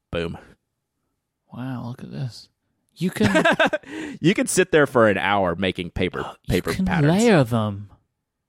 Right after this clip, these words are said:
Speaker 1: Yeah, it's insane.
Speaker 2: So I can have, huh?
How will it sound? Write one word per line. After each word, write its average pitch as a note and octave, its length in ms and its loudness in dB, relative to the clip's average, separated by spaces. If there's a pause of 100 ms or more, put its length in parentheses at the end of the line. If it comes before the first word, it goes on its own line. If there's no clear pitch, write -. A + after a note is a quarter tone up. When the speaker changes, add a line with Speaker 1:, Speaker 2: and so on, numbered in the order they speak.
Speaker 1:
Yeah, E3 220 2 (340)
it's - 120 -4
insane. F3 500 -2 (1200)
Speaker 2:
So - 280 -2
I F#3 100 4
can F#3 160 0
have, D#3+ 480 0 (1700)
huh? A2+ 440 -6